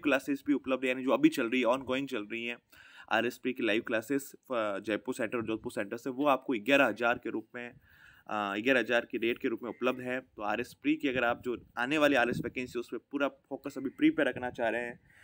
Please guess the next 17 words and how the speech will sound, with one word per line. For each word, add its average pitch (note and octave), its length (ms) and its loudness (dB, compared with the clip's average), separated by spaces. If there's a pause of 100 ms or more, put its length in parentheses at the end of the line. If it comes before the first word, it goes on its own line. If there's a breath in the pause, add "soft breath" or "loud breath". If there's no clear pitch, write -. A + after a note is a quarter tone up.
(180 soft breath)
पहला C#3+ 260 8
स्टेप - 280 -6
पहले C#3+ 180 4
पार B2 240 4
करना A2+ 280 -2
चाह A2+ 200 4
रहे A#2 120 6
हैं - 120 2
तो A#2+ 80 -4
आप G#2+ 260 -2
ये A#2 100 -4
कोर्स, A#2 380 -6
अ, A2+ 180 2
ज्वाइन G#2 260 0
कर C3 180 0
सकते - 320 -2
हैं। C3+ 260 -6